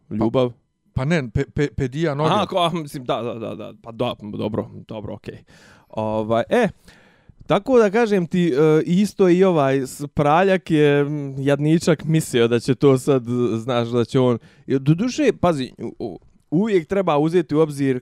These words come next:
Speaker 1: kojoj publici se obraćaš. Ovo publici koju se on obraćao, to su ovi hrvatski branitelji, šatoraši, ovi Herceg Bosne, to,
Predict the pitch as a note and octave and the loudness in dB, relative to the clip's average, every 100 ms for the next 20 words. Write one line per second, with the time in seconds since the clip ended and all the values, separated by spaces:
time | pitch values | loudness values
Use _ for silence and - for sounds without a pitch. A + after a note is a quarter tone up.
0 | - E3 D3 B2 C3+ B2 - G#2 F#2 F#2 | -2 2 4 4 0 -4 -4 -12 -14 -14
1 | - - - - - - _ - C3+ A#3 | -18 -20 -20 -20 -20 -20 _ -2 2 4
2 | G#3 A3 A3+ - C#3+ C3 F#3 F3+ B2 D#3+ | 4 0 -2 -2 -2 0 2 2 4 2
3 | D#3+ B2+ C3+ A#2+ C3 B2 A#2+ A2+ A2 A2+ | 0 -2 -2 -2 0 0 2 0 -2 -2
4 | A2 A#2 A2 A#2 C3+ C#3 B2 - A#2+ B2 | -4 -6 -8 -8 -4 -2 -4 -6 -4 -4
5 | C3 A#2+ A2 B2 A2 A#2 A2 A2+ A#2+ - | -4 -6 -6 -6 -6 -4 0 -2 -2 -6
6 | A2+ G#2+ G#2 G#2 A2 G#2+ - A#2 C3+ A#2+ | -4 -2 -2 -2 -2 -4 -4 -4 -4 -2
7 | C#3 - A#2+ D3+ | -2 -4 -2 -2